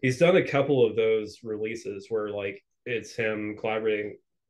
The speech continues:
collaborating with, like, a bunch of people to make sure there's new recordings of that.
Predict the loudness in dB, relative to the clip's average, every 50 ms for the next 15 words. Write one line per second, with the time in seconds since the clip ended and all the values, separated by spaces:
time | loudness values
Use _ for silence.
0 | _ _ 0 2 4 6 6 6 6 4 2 -2 -2 -2 -2 -4 -2 -2 -4 -4
1 | -4 -6 -6 -6 -4 -2 -4 -4 -4 -6 -8 -8 -8 -6 -8 -8 -12 -14 -16 _
2 | _ _ _ _ _ _ _ _ -4 0 2 2 2 2 2 2 2 0 -2 -4
3 | -4 -6 -6 -8 -10 -12 -12 -12 -16 -20 -20 -20 -18 -18 -18 -20 -20 -20